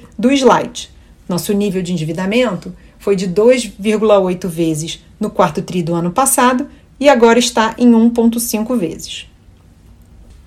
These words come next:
Passando agora para as considerações finais, compartilho com todos aquilo que nos motivou ao longo de dois mil e vinte e que nos motiva daqui para frente, provando que estamos no caminho certo.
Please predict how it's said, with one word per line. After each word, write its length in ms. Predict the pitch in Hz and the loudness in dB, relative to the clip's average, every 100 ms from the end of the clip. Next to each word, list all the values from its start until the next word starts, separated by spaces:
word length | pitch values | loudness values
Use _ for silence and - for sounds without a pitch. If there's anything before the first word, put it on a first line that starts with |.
| - - - _ | -20 -20 -20 _
Passando 320 | - 233 392 440 | -2 -2 0 2
agora 240 | 254 220 | 2 2
para 120 | 202 | 0
as 100 | 196 | -6
considerações 760 | - 233 226 180 175 160 175 156 | -2 -2 -2 -2 0 -2 -4 -8
finais, 600 | - 165 175 160 151 - - - | -6 -4 -2 -2 -6 -10 -16 -10
compartilho 600 | 247 226 233 - 302 349 | -4 -2 -2 -2 -4 -2
com 180 | 269 190 | -2 -2
todos 560 | - 208 180 170 - - | -2 -2 -2 -6 -12 -10
aquilo 320 | 196 254 247 | -6 -4 -2
que 100 | 240 | 0
nos 160 | 226 | 0
motivou 600 | 208 247 294 277 196 226 226 | 2 2 2 -2 2 6 6
ao 100 | 208 | 4
longo 320 | 208 262 294 | 2 0 0
de 100 | 240 | 2
dois 200 | 214 185 | 0 2
mil 120 | 202 | -4
e 60 | 175 | -6
vinte 440 | 156 175 180 - - - | -6 -6 -8 -14 -20 -16
e 100 | - | -8
que 100 | 233 | -2
nos 180 | 254 254 | 0 2
motiva 540 | 240 240 233 - 302 320 | 4 2 2 -2 0 2
daqui 240 | 320 311 | 2 2
para 160 | 302 320 | 0 0
frente, 500 | - 170 151 - - - - - | 2 -2 -4 -12 -20 -20 -14 -2
provando 500 | 214 180 190 208 226 | 0 2 0 -2 -4
que 120 | - | -4
estamos 360 | 226 233 240 233 | -6 -2 -2 0
no 100 | 254 | -2
caminho 300 | 254 254 285 | 0 0 0
certo. 540 | - 170 - - - | 0 -4 -4 -18 -20